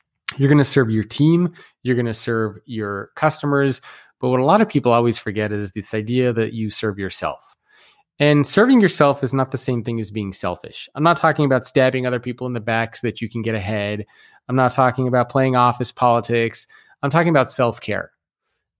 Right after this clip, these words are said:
Self-care in the form of what do you need to do to take care of yourself each day, mentally, spiritually, emotionally, physically. For me, I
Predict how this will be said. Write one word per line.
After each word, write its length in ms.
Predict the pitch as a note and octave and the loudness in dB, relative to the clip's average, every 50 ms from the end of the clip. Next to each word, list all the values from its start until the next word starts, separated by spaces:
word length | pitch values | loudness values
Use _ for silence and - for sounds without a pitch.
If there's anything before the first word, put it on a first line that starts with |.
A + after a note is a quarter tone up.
| _ | _
Self-care 480 | _ - - E3+ E3 D#3+ D#3+ - D#3 D3 | _ -4 0 0 0 0 0 2 2 4
in 120 | C#3+ C3+ | 4 2
the 40 | C3 | 0
form 460 | - - - C3 C3 C3 B2+ B2 A#2+ | -2 -4 -2 0 2 2 2 2 0
of 340 | A#2+ A#2 A#2 A2+ A2 G#2+ G#2+ | 0 0 0 -2 -2 -4 -8
what 260 | A#2 B2+ D3+ F#3+ F#3+ | -4 0 2 0 2
do 80 | F#3+ G#3 | 2 0
you 80 | G3+ F#3 | 2 2
need 180 | F3 F3 D#3+ | 2 2 0
to 60 | D#3 | 0
do 160 | C#3 B2 B2 A#2+ | 0 0 2 2
to 100 | C3 B2 | 2 0
take 180 | - C3 A#2 | -2 -4 -4
care 180 | - - A#2+ A#2 | -2 -2 -2 0
of 100 | A2+ A2 | 0 -2
yourself 340 | A2+ G#2+ - - A2 G2+ - | -4 -4 -2 -2 -2 -2 -2
each 180 | A2 G#2 F#2+ - | -4 -6 -6 -4
day, 200 | - A2 G2+ G2+ | -2 -2 -2 0
mentally, 640 | G#2+ C3 D3+ D#3 D3 D3+ C#3+ C#3 C3+ C3 C3 B2+ A#2+ | 0 0 0 2 2 0 -2 0 -2 -2 -4 -4 -6
spiritually, 640 | B2 - - C3+ C3 B2+ B2 - - B2 A#2+ A#2 A2 | -10 -6 -2 0 0 0 -2 -4 -6 -4 -4 -4 -4
emotionally, 640 | G#2+ A#2 A#2+ A#2 - - A#2+ A#2 A2+ A#2 A2+ A2+ _ _ | -2 -2 -4 -2 -4 -4 -6 -4 -4 -6 -8 -10 _ _
physically. 520 | C3+ B2 A#2+ A#2 - A#2 A2+ A2 G#2+ G#2+ - _ - - _ _ _ _ _ _ _ | 2 2 2 0 0 -2 -2 -2 -2 -4 -8 _ -20 -20 _ _ _ _ _ _ _
For 100 | - C3+ | 2 4
me, 300 | C#3 C#3+ C#3 C3+ C#3+ - | 4 6 6 4 4 2
I 420 | C3 B2 A#2 A#2 A2+ A#2 A2+ G#2+ | 0 -2 -2 0 0 -2 -2 -4